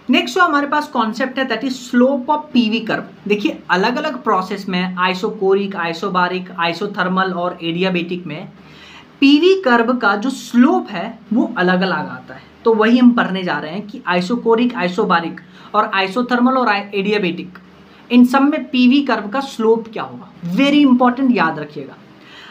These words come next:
Isocoric मतलब volume constant, तो प्रेशर और volume का ग्राफ बनाएं, तो volume constant मतलब line ऐसा बनेगा, तो वॉल्यूम कांस्टेंट,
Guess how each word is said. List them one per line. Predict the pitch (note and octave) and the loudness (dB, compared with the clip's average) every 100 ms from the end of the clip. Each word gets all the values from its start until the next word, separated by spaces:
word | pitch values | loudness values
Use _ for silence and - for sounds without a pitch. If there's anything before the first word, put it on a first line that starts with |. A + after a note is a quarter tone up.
| - - | -10 -2
Isocoric | C4+ D#4 G4+ F#4 F#4 F4+ | 0 2 0 2 0 0
मतलब | F4 F4 G4 G4 - F#3+ | 0 0 0 -2 -12 -2
volume | G3 G#3 A#3 A#3 | 2 4 2 2
constant, | G#3+ F3 - F3 | 0 -6 -8 -8
तो | F#3 | -6
प्रेशर | F#3 A3+ A#3+ C#4+ | 2 2 2 0
और | C#4+ | 0
volume | A#3+ B3 B3 | 2 0 0
का | B3 | -2
ग्राफ | A#3+ A#3 E3+ F#3 | 0 2 2 2
बनाएं, | E3+ D3 - - | -6 -8 -16 -4
तो | G#3+ | 0
volume | G3+ A3 C#4 C#4+ | 4 4 4 4
constant | C4+ C4 - D4 | 4 2 0 0
मतलब | C#4 C#4+ D#4 D#4 - - - - | 2 2 0 -2 -10 -20 -14 -6
line | F3 F#3+ A3+ | -2 0 0
ऐसा | F#3+ F3+ F#3 | -4 -4 -6
बनेगा, | D#3+ C#3 C3+ D3+ - - - - - - | -6 -10 -16 -20 -20 -20 -20 -20 -20 -2
तो | D4 | 4
वॉल्यूम | B3 C4+ F4+ G4 | 4 4 0 -2
कांस्टेंट, | E4 C#4 B3 - F3+ A#3+ | 0 0 -2 -6 -8 -10